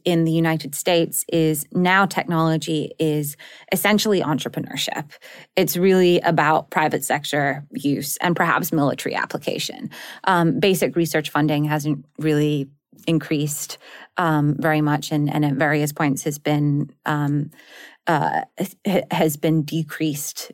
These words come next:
um, quite meaningfully. Uh, and so instead, like, all of the A I researchers in the U S are with private companies. They're at Facebook, they're at Google,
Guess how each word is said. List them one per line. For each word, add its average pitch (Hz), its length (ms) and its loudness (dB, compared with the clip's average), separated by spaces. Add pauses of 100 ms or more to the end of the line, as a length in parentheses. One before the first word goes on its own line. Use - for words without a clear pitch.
(160)
um, 151 360 -2 (120)
quite 147 220 0
meaningfully. 151 680 0 (400)
Uh, 156 400 4 (440)
and 160 160 0
so 170 160 2
instead, 170 380 2
like, 165 160 0
all 185 200 4
of 180 120 -2
the 151 380 0 (380)
A 151 160 2
I 180 140 4
researchers 151 640 0
in 156 120 -2
the 147 80 0
U 151 220 0
S 170 220 0
are 151 60 -2
with 165 180 -4
private 156 300 -2
companies. - 640 -6 (240)
They're 170 220 0
at 147 200 -4
Facebook, - 640 -8
they're 151 260 0
at 143 240 -4
Google, - 440 -6